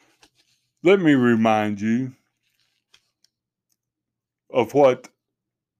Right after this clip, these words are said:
Leroy Forlines once said, "Truth is unchanging, but the scene to which truth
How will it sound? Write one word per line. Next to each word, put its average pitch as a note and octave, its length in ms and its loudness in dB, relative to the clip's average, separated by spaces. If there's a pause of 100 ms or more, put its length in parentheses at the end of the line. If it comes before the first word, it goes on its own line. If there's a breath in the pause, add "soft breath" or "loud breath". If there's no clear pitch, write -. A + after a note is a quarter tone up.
(180)
Leroy C3 520 2
Forlines G2 760 -6
once G#2+ 260 -6
said, G#2+ 480 -6 (1080)
"Truth D#3+ 460 4
is A2 160 0
unchanging, A2 1120 -6 (1600)
but C3 420 0
the A#2 200 -2
scene F#3+ 680 -2
to B2+ 220 -6
which - 460 -4
truth D3+ 380 -2